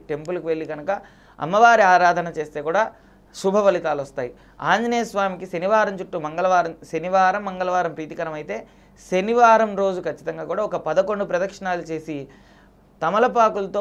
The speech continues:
పూజ చేయిస్తే కనుక మంచి ఫలితాలు వస్తాయన్నమాట. శని భగవానుడికి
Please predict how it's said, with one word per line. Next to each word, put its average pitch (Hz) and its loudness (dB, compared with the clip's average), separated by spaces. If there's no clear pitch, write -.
పూజ 220 -2
చేయిస్తే 190 -6
కనుక 151 -6
మంచి 170 -4
ఫలితాలు 147 -2
వస్తాయన్నమాట. 127 -12
శని 214 0
భగవానుడికి 226 4